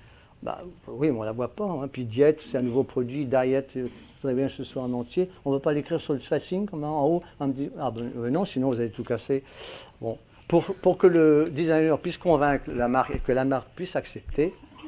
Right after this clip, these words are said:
chapeau aux deux. Ça paraît simple et évident, hein. Mais on peut pas se tromper, hein. Quel est le risque ? C'est quel o-,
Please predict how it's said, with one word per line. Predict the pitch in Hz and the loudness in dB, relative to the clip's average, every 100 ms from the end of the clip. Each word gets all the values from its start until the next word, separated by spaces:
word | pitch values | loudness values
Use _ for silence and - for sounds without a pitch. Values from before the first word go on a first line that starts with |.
| - - - - - _ | -20 -20 -20 -20 -20 _
chapeau | - 196 - 190 | -4 -4 0 0
aux | 190 113 | 0 -2
deux. | 107 - - - - - - - - - | -6 -14 -20 -20 -20 -20 -20 -20 -20 0
Ça | - | 12
paraît | 165 175 175 | 12 12 6
simple | - 185 160 151 | 12 12 12 8
et | |
évident, | 127 139 123 104 | 2 0 0 -2
hein. | 143 - - - - - | -6 -10 -20 -20 -10 4
Mais | 160 | 4
on | 185 | 6
peut | 147 | 2
pas | 147 | 0
se | - | -2
tromper, | 170 160 233 175 | -6 -2 -2 -2
hein. | 202 - _ - - - | -6 -16 _ -20 -20 0
Quel | 151 | 2
est | 135 | 4
le | 127 | 2
risque ? | 127 156 - 131 - - | -2 -4 -6 -12 -12 -20
C'est | - - | -12 -2
quel | - 147 127 | 2 2 0
o-, | 143 | -4